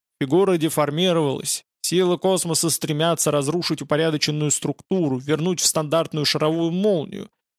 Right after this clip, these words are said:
Искажённый помехами голос прозвучал громко и отчётливо. «Помоги ему!» Я помотал головой. «Прости,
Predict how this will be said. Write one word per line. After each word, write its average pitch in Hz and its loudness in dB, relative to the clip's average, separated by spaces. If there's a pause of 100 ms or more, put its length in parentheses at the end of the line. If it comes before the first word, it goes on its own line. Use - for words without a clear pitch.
(280)
Искажённый 170 2
помехами 160 -2
голос 190 0
прозвучал 160 0
громко 160 -2
и - 2
отчётливо. 147 -2 (640)
«Помоги 156 2
ему!» 151 -2 (1000)
Я 175 4
помотал 165 0
головой. 139 -4 (440)
«Прости, 180 0